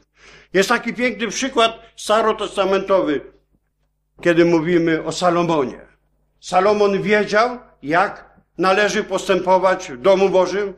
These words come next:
jak należy postępować w swoim życiu? Wiedział. Był wychowywany w dobrej rodzinie. Dawid był dobrym przykładem. Ale kiedy objął tron,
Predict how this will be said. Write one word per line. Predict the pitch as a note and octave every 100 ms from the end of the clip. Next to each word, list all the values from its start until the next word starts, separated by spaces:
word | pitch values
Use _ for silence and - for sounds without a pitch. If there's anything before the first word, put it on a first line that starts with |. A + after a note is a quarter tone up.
| - -
jak | E3 E3+
należy | F#3+ F#3 F#3 G3+
postępować | G3 F#3+ G#3 F3+ G3 F#3+
w |
swoim | F3+ F#3 F#3+
życiu? | F3 G#3 C4+ C#4+ C4 _ _ _ _ _ -
Wiedział. | A3+ C#4 C#3 E2 - _ _ _ _ _ _ _
Był | D#3 A#3+
wychowywany | A3+ A#3+ A3 A3 G3 A#3 B3
w | A3
dobrej | C4 C4 C#4+
rodzinie. | C#4 C#4+ D4 C#4+ G#3 - - _
Dawid | C3+ F3+ G3 F#3
był | G#3+
dobrym | G3 G3+ C#4 D4 C#4
przykładem. | C4 B3+ A#3 G#3 G#2+ - - _ _ _ _ _ _ _ -
Ale | B2+
kiedy | B2+ C#3+ B2 A#2+
objął | C3 G#2+ G2
tron, | - C3+ A2+ E2+